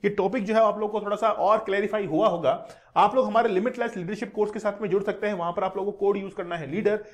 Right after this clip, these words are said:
जिससे आप लोगों को डिस्काउंटेड प्राइस के अंदर कोर्स मिलेगा। साथ ही में ये जो हमारा कोर्स है वो एक दिसंबर से शुरू हो चुका है,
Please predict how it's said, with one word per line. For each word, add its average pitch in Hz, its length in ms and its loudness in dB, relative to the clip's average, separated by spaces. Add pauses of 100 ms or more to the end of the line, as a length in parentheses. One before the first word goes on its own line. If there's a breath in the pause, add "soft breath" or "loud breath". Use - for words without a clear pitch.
(160 loud breath)
जिससे 160 200 0
आप 180 120 0
लोगों 196 180 0
को 151 60 0
डिस्काउंटेड 208 400 -2
प्राइस 190 200 2
के 202 80 -2
अंदर 190 100 -4
कोर्स 196 320 2
मिलेगा। 156 400 -2 (340 loud breath)
साथ 190 200 4
ही 240 140 0
में 262 100 -2
ये 233 220 -2
जो 226 120 -2
हमारा 202 240 2
कोर्स 185 300 0
है 214 60 4
वो 214 140 0
एक 226 200 0
दिसंबर 196 320 -4
से 208 100 -4
शुरू 175 200 2
हो 156 100 -2
चुका 160 240 0
है, 226 240 -2